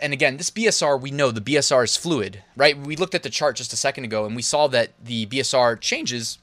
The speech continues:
over time, right? It, it dipped really low, and that was, like, peak sales. And now after Father's Day passed, it's most likely going to, uh, normalize outside of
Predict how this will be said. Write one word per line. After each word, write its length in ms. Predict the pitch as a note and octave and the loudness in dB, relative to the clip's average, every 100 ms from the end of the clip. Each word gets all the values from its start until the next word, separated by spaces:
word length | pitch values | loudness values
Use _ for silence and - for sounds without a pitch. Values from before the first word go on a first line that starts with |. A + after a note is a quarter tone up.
| _ | _
over 220 | C3 A#2 | -6 -4
time, 360 | A2+ E3+ A#2 F2+ | -2 0 0 -2
right? 220 | F#2+ B2+ B2 | 0 0 0
It, 160 | C#3+ | -8
it 160 | C3 A#2 | -8 -2
dipped 220 | E3 F3+ | -2 -2
really 300 | C3 D3 C3+ | -8 -6 -4
low, 380 | G#2+ G#2+ C#3+ C4 _ _ - | -4 -2 -2 -4 _ _ -10
and 100 | C3 | -4
that 80 | C3+ | -2
was, 100 | C3 | -2
like, 160 | A2+ | -6
peak 220 | - E3+ - | -8 -2 2
sales. 360 | B2+ C#3+ F#3 | 2 2 -2
And 200 | - C3 | -6 -8
now 220 | C3+ D#3+ C#3+ | -4 -2 -2
after 200 | C#3 B2+ | -4 -6
Father's 320 | B2+ B2 A#2 | -4 -4 -4
Day 100 | A2+ | -6
passed, 320 | B2+ B2+ B2 | 0 -2 -2
it's 140 | A#2 | -12
most 160 | E3 D3 | -10 -4
likely 380 | C3 A#2+ B2 A2 _ _ _ - | -4 -4 -10 -10 _ _ _ -6
going 280 | C3+ B2 A#2 | -4 -2 -4
to, 360 | - A#2+ A2+ | -6 -6 -4
uh, 140 | G2+ G2+ | -4 -4
normalize 720 | A2+ C3 C3 A#2 A2 G#2+ G#2+ - _ - | -2 -2 -2 0 0 -2 -6 -12 _ -4
outside 420 | A2+ - A2+ A2 | -4 -2 -2 -2
of 380 | G#2 G2+ - | -6 -10 -18